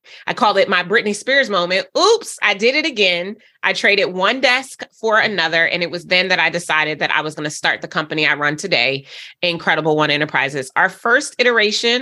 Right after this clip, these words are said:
I was a motivational speaker at best. I was broke, busted, and disgusted, if I'm being honest. I filed bankruptcy, ended up going back to work, had my car repossessed twice, and ate ramen noodles and peanut butter and jelly for the first eighteen months of that job,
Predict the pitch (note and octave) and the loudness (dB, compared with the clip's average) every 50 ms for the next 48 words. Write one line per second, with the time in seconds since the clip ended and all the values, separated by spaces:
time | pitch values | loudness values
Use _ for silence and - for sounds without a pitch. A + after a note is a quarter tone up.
0 | C4+ - - F3 F3+ F#3 F#3+ F#3+ E3 F3+ F#3 G3 F#3 F#3+ G3 G3 F3 F#3+ F#3 F#3+ | -4 -4 -2 0 0 2 0 0 0 -2 -2 -2 -2 0 -2 0 0 0 -2 -2
1 | - F#3+ F#3+ F3+ - - - G3 F#3+ - F#3+ - - F3+ D#3+ D#3+ D#3 D#3+ E3 F3+ | -2 -4 -6 -6 -6 -4 -4 -4 0 2 2 2 2 0 0 0 0 0 0 0
2 | A3 - - - - _ - - - - - - - _ _ F3 F3 F#3+ G#3 G#3+ | -2 -6 -14 -18 -20 _ -20 -20 -20 -20 -20 -20 -20 _ _ 0 2 2 2 2
3 | G3+ A3 G#3+ F#3 E3 D#3 F3+ F#3+ G#3 G#3+ G3 G#3+ G3+ G#3 - G#3+ G3 G3+ G3 F#3+ | 0 0 -2 -2 -2 0 2 2 2 2 2 0 0 0 0 0 0 2 0 0
4 | G3 F#3+ - G3 F#3 F#3 - F3+ F3+ F3 - F3 F3 F3 F3+ F3 F3 E3 - E3+ | -2 -2 0 -2 -2 0 0 -2 -2 0 0 -2 -2 0 0 0 0 2 2 2
5 | E3+ F3+ F#3 F#3 G3 - - - E3+ D#3+ - F3 D#3+ E3 F3+ A3+ C4 B3+ C4+ B3 | 2 2 2 -2 -2 -2 -4 -4 -4 0 0 0 0 2 2 0 0 2 0 -2
6 | A#3+ - - B3 A#3 A3+ A3 - - G3 F#3 F3 F3 E3 - - F3+ F3 F3 E3+ | -2 -4 -4 -4 -2 -2 -2 -2 -4 -4 0 -2 -2 -2 0 0 0 0 2 2
7 | E3 E3 - F#3 F3 E3+ D#3 - - - F3+ A#3+ C4+ B3+ B3 B3 - A3 G3 F3 | 0 -2 -2 -2 -2 -2 -2 -4 -8 -2 2 4 4 4 4 2 0 -2 -2 0
8 | F3+ E3 E3+ - - A3+ A3+ G#3+ A3+ A3+ A3 - A3 - - F#3 F#3 F#3 - - | 0 -2 0 0 2 2 2 2 0 -6 -4 -6 -4 -2 0 -2 -2 -2 -2 0
9 | C4+ B3 B3+ B3 A#3+ - F#3+ F3+ E3+ E3 D#3 F3 F#3 G#3+ B3 B3 A#3+ A#3 A3+ A#3 | 0 2 2 0 0 -2 -2 -2 -2 0 0 0 2 2 2 0 -2 0 -2 -2
10 | A3 G#3+ F#3+ F#3 - A3+ G#3 G#3 G3+ G#3 G3+ G3+ G3+ G#3+ A#3 F3+ E3+ E3 D#3+ E3 | -2 -2 -6 -6 -4 -2 -2 0 0 2 2 2 2 2 2 2 0 0 0 -2
11 | E3 D#3+ - - - _ - G#3+ F#3 F#3 F3+ - F#3+ F#3+ F#3+ - - F#3+ F#3+ F3+ | -2 -4 -8 -18 -20 _ -2 0 0 0 2 2 2 2 2 0 0 0 0 0
12 | - F#3+ E3+ E3+ D3 D#3+ D3+ - D#3+ D3 C3+ B2+ - C#3+ A#2 - | -2 -4 -2 -2 -4 -4 -4 -4 -2 0 0 -2 0 -2 -4 -4